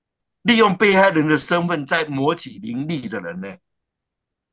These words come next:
稳定的腐败是国民党啊，但是民进党是什么？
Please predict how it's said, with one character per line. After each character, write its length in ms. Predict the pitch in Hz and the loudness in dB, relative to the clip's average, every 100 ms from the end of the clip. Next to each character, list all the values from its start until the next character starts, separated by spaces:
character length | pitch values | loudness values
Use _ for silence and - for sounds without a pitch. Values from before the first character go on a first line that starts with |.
| _ _ _ _ _ _ _ _ _ _ _ _ _ _ _ _ _ _ | _ _ _ _ _ _ _ _ _ _ _ _ _ _ _ _ _ _
稳 340 | 190 185 165 185 | 6 6 6 4
定 220 | 254 202 | 4 6
的 100 | 170 | 4
腐 180 | 147 135 | 4 4
败 220 | 196 165 | 4 4
是 140 | 180 | 0
国 240 | - 139 131 | -2 0 0
民 180 | 139 | -2
党 140 | 131 - | -4 -8
啊， 80 | - - - _ _ _ _ _ | -10 -20 -20 _ _ _ _ _
但 160 | 240 202 | 4 6
是 140 | 226 | 4
民 200 | 185 196 | 4 4
进 160 | 240 208 | 4 4
党 160 | 156 | 4
是 200 | 151 208 | 2 -2
什 160 | 160 135 | 2 2
么？ 320 | 127 101 | 2 0